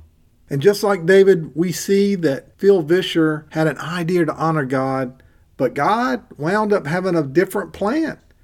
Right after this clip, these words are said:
He had a different timing. And that's what we see. We see Nathan gives him man's answer, just like Phil Vischer will tell you, on man's eyes,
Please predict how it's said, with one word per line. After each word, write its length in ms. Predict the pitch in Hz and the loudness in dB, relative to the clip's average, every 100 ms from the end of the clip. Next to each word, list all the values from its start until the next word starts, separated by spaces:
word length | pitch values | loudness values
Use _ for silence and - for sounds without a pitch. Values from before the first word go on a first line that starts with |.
| _ _ | _ _
He 120 | 196 | 2
had 160 | 247 240 | 4 4
a 40 | |
different 440 | 190 254 247 202 | 4 2 0 -8
timing. 640 | - 220 277 311 254 123 - _ _ _ _ | -8 -6 0 0 0 -4 -12 _ _ _ _
And 100 | 175 | 2
that's 200 | 226 247 | 4 4
what 120 | 247 | 0
we 120 | 214 | 0
see. 260 | 190 - 285 | -2 2 2
We 120 | 202 | 2
see 180 | - 226 | 2 2
Nathan 560 | 185 202 254 247 202 165 | 4 4 4 2 0 -2
gives 380 | 156 226 214 | 0 0 0
him 280 | 214 190 147 | 0 2 0
man's 420 | 147 233 330 285 | 0 0 0 0
answer, 540 | 165 131 131 165 180 196 - _ - | 0 -2 -4 -6 -6 -8 -20 _ 0
just 200 | 220 226 | 0 2
like 240 | 226 180 | -4 -4
Phil 200 | 226 233 | 2 2
Vischer 420 | 190 220 262 254 | 6 4 4 -2
will 160 | 220 196 | -2 -2
tell 220 | 196 214 | -2 -2
you, 260 | 214 202 185 - _ _ - | 0 0 -2 -8 _ _ -12
on 240 | - 165 160 | -2 0 2
man's 460 | 180 254 311 277 | 2 2 0 0
eyes, 560 | 185 117 104 120 135 - | -2 -2 -4 -4 -6 -12